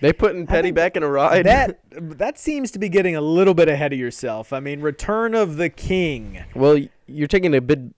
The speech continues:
Speaker 1: a big bet on yourself.
Speaker 2: Yeah,
Speaker 1: I
Speaker 2: I
Speaker 1: mean,
Speaker 2: mean,
Speaker 1: Bubba's,
Speaker 2: it's like
Speaker 1: Bubba's already betting on himself a lot
Speaker 2: Yeah.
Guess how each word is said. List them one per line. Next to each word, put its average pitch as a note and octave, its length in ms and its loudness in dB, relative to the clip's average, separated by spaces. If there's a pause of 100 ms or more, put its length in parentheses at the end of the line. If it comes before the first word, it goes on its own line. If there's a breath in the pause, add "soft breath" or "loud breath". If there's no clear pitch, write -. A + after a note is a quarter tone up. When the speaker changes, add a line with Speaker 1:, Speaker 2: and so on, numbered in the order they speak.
(100)
Speaker 1:
a C#3 80 -4
big B2+ 380 -2
bet C#3 160 6
on B2+ 120 -2
yourself. A2+ 420 -4
Speaker 2:
Yeah, E3+ 560 4 (160)
Speaker 1:
I B2+ 120 -4
Speaker 2:
I C#3+ 40 0
Speaker 1:
mean, C#3+ 460 -4 (100)
Speaker 2:
mean, C3 100 -14
Speaker 1:
Bubba's, E3 180 2
Speaker 2:
it's G3 100 2
like C3+ 220 -2
Speaker 1:
Bubba's G#3+ 260 0
already E3 200 2
betting C3+ 260 2
on B2 100 -4
himself A2+ 380 -6
a - 20 -10
lot F2+ 400 -10
Speaker 2:
Yeah. A#2+ 240 -8